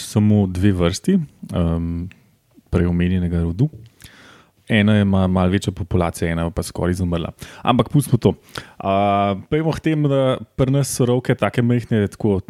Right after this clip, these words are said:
par centimetrov velike živali, no, tale je pa kar malo večja, tako tridesetcentimetrska žival. Ja, ne, netipično z, z rovko. Am, ja, ja, komadna je pa tudi tako, od sedemdeset, eh,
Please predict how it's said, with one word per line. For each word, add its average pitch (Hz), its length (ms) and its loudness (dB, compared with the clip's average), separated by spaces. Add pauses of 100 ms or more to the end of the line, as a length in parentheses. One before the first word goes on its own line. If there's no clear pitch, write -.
(160)
par 98 200 -2
centimetrov 101 540 0
velike 104 260 0
živali, 95 320 0
no, 117 140 0
tale 113 260 0
je 113 60 0
pa 107 100 -4
kar - 180 -2
malo 95 260 0
večja, 101 320 -2
tako - 180 -4
tridesetcentimetrska 104 1080 -4
žival. 95 360 0 (840)
Ja, 107 400 -2 (360)
ne, 101 280 4
netipično 117 960 2
z, 98 120 -2 (280)
z 92 200 -6
rovko. 92 360 -2 (880)
Am, 87 580 2 (100)
ja, 117 260 0
ja, 104 100 0
komadna 127 500 0
je 175 140 2
pa 139 120 0
tudi 156 200 -2
tako, - 220 -2 (360)
od 98 260 -2
sedemdeset, 123 680 0
eh, 104 60 0